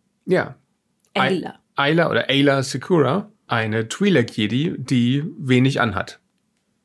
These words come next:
Speaker 2: Für die
Speaker 1: Das
Speaker 2: Beweglichkeit,
Speaker 1: Aha.
Speaker 2: denke ich.
Speaker 1: <laughs>
Speaker 2: Ja, sie, sie, sagen wir mal so, die Comics waren ja schon auch auf Eye Candy ausgelegt. Immerhin, ne,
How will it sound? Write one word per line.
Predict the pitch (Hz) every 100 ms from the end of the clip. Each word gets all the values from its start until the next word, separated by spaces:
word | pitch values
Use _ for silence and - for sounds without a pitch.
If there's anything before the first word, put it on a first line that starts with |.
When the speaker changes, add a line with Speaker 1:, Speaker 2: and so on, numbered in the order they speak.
| _ _ _ _
Speaker 2:
Für | - - 269 262
die | 254
Speaker 1:
Das | 277
Speaker 2:
Beweglichkeit, | 262 277 - 196 202 - - 196 170 170 160 - - _ _
Speaker 1:
Aha. | - 143 190
Speaker 2:
denke | 196 202 196 180 170
ich. | 165 175 135 - - -
Speaker 1:
<laughs> | - - - - - - - - _ -
Speaker 2:
Ja, | 220 196 185 180
sie, | 170 202 214 208
sie, | 196 226 220 220 208 - _ _ 226
sagen | 190 220 226
wir | 220
mal | 202
so, | 180 175
die | 170 180
Comics | 214 214 214 -
waren | 196 196
ja | 190 180
schon | - 202
auch | 160 165
auf | 165
Eye | - 156
Candy | 160 170 160
ausgelegt. | - 160 - 156 165
Immerhin, | - 277 269 262 269 269
ne, | 220 226 233